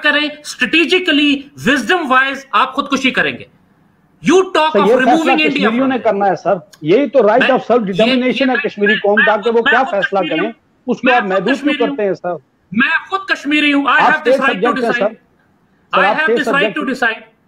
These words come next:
Speaker 1: I have this right
Speaker 2: सर,
Speaker 1: to
Speaker 2: बिल्कुल,
Speaker 1: decide।
Speaker 2: आपका भी एक vote है, मेरा भी एक vote है
Speaker 1: और
Speaker 2: सर, हम
Speaker 1: मेरा,
Speaker 2: अच्छा सर,
Speaker 1: मेरा
Speaker 2: सर, एक, एक बात
Speaker 1: एक,
Speaker 2: सुनिए सर।
Speaker 1: मेरा एक पाँव, मेरा एक पाँव कश्मीर में और एक मकबूजा कश्मीर में, एक पाँव पाकिस्तान
Speaker 2: बिल्कुल
Speaker 1: में।
Speaker 2: सर,
Speaker 1: I
Speaker 2: जज्बात हैं, आपका
Speaker 1: और
Speaker 2: ताल्लुक है,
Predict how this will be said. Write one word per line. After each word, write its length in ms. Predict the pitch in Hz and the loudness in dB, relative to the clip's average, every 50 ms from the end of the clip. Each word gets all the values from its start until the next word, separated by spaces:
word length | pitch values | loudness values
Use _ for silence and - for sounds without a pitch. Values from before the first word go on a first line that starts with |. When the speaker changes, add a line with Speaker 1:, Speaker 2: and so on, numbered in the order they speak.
| _ _ - | _ _ -4
Speaker 1:
I 40 | 196 | -2
have 240 | 254 269 269 302 320 | 0 0 0 0 -2
this 160 | 269 302 277 | -2 -4 -4
right 160 | - 277 269 | -2 -2 -2
Speaker 2:
सर, 60 | 262 | 0
Speaker 1:
to 60 | 220 196 | 0 0
Speaker 2:
बिल्कुल, 200 | 302 - 240 311 | 0 0 2 2
Speaker 1:
decide। 240 | 277 269 294 311 | 2 2 2 2
Speaker 2:
आपका 140 | - 330 311 | 0 0 0
भी 140 | 269 285 262 | 0 0 0
एक 120 | 262 240 - 220 | -2 -2 0 0
vote 160 | 226 226 269 | 0 0 0
है, 60 | 254 | 0
मेरा 220 | 226 226 240 294 294 | 0 2 2 2 2
भी 160 | 269 269 240 | 2 2 0
एक 100 | 214 180 | 0 0
vote 180 | 185 196 190 196 | 0 -2 0 2
है 60 | 220 | 2
Speaker 1:
और 100 | 247 277 | 2 2
Speaker 2:
सर, 100 | 208 214 | 0 0
हम 180 | 160 175 226 202 | 0 0 0 0
Speaker 1:
मेरा, 160 | 226 247 294 | 2 2 2
Speaker 2:
अच्छा 140 | 294 240 208 | 2 2 0
सर, 140 | - 190 175 | 0 -2 -2
Speaker 1:
मेरा 260 | 233 254 - 240 247 | -2 -2 0 2 2
Speaker 2:
सर, 80 | 240 | 2
एक, 120 | 240 254 247 | 2 0 0
एक 140 | 254 262 208 | 0 0 0
बात 120 | 220 208 | 0 0
Speaker 1:
एक, 60 | 294 | 0
Speaker 2:
सुनिए 180 | 311 311 302 277 | 0 -4 -6 -10
सर। 140 | - - 247 | -14 -10 -6
Speaker 1:
मेरा 200 | 254 254 254 - | -6 -6 -4 -4
एक 220 | 214 233 254 247 - 247 | -6 -8 -8 -8 -6 -4
पाँव, 260 | 247 247 240 - 175 175 | -2 -2 -4 -6 -6 -2
मेरा 220 | 208 233 269 285 | 0 2 2 2
एक 180 | 285 302 294 294 | 2 0 -2 -2
पाँव 160 | 285 277 285 277 | 0 0 0 0
कश्मीर 380 | - - - 240 277 302 285 | -2 -4 -2 0 2 2 4
में 200 | 277 294 302 302 | 2 2 2 2
और 140 | 254 247 262 | 2 2 2
एक 120 | 277 269 214 | 0 0 0
मकबूजा 320 | 226 - 208 254 220 302 294 | -2 -2 -2 0 0 0 0
कश्मीर 360 | 302 262 - 269 285 294 285 | -2 -2 -2 0 0 2 2
में, 120 | 285 277 | 2 2
एक 140 | 269 269 269 | 0 0 2
पाँव 140 | 269 254 247 | 2 2 2
पाकिस्तान 560 | 247 240 233 233 - 240 - - 226 220 214 | 2 0 0 0 -2 -4 -2 0 0 0 0
Speaker 2:
बिल्कुल 80 | 196 - | 0 -2
Speaker 1:
में। 60 | 262 | -4
Speaker 2:
सर, 360 | - - 165 233 196 165 240 | -2 -2 -4 -2 -2 0 0
Speaker 1:
I 40 | 277 | 0
Speaker 2:
जज्बात 340 | 302 294 160 214 226 - - | 0 2 2 0 0 -2 -4
हैं, 220 | 185 135 190 220 | -8 -8 -6 -4
आपका 180 | 175 165 170 208 | -4 -2 0 0
Speaker 1:
और 80 | 233 - | 0 0
Speaker 2:
ताल्लुक 440 | - 170 175 185 202 196 - - | -2 -2 -2 -2 -2 -2 -2 -6
है, 120 | 117 117 | -12 -14